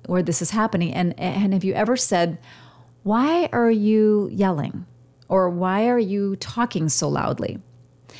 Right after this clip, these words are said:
And then the answer comes back, "I just have a loud voice." So I've heard that a couple of times. "Oh, I just have a loud voice," or, "I just talk loudly." I've heard it from both men and women. "Well, I just talk loud." "Well, that's just me. That's my voice."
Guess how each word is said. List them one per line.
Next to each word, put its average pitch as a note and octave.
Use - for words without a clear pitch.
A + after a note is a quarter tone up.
And G#3+
then A3
the G#3+
answer G#3+
comes A3+
back, G3+
"I F#3+
just F#3+
have F3+
a F3+
loud E3
voice." D#3+
So -
I've D4+
heard D#4+
that D4
a G#3+
couple G3
of F#3
times. C#3
"Oh, G3+
I G#3
just G#3
have F#3+
a F3
loud E3
voice," C#3+
or, D#3+
"I C4
just G#3
talk F#3
loudly." D3
I've F#3
heard B3
it B3
from A#3
both C#4
men A3+
and G3
women. E3
"Well, G#3
I A3+
just G3+
talk E3
loud." B2+
"Well, F3+
that's A3+
just G3+
me. F3+
That's E3+
my F#3
voice." D#3+